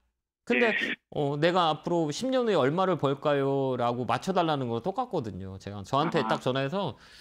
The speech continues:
Speaker 1: 제가 "일 년 후에 얼마를 벌까요? 그것 좀 맞춰주세요."라고 하면 맞출 수 있는 사람 있나요?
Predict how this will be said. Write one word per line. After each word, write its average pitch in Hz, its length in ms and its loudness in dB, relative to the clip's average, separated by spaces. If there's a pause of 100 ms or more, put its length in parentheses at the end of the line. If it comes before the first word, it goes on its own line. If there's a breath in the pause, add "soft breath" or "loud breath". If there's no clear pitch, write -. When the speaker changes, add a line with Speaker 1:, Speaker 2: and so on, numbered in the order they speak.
(240 loud breath)
Speaker 1:
제가 151 340 2
"일 151 180 4
년 240 140 4
후에 220 80 4
얼마를 170 360 4
벌까요? 135 680 -2 (360)
그것 170 140 2
좀 170 100 0
맞춰주세요."라고 143 640 2
하면 117 100 -2
맞출 131 280 0
수 185 100 -4
있는 151 160 0
사람 135 220 0
있나요? 117 320 -6